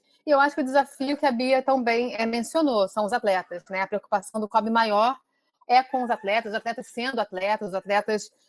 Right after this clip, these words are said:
é, tendo condição de se preparar. Não por acaso a gente mandou uma delegação agora pra Portugal, a primeira delegação do Brasil pra retomada de treinos,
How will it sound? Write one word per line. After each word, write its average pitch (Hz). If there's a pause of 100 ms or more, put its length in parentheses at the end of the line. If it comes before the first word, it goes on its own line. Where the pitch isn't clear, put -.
(100)
é, 202
tendo 240
condição 226
de 208
se -
preparar. 208 (320)
Não 214
por 226
acaso 214
a 214
gente 214
mandou 208
uma 208
delegação 208
agora 185
pra 196
Portugal, 196
a 185
primeira 196
delegação 190
do 190
Brasil 180
pra 196
retomada 190
de 180
treinos, 202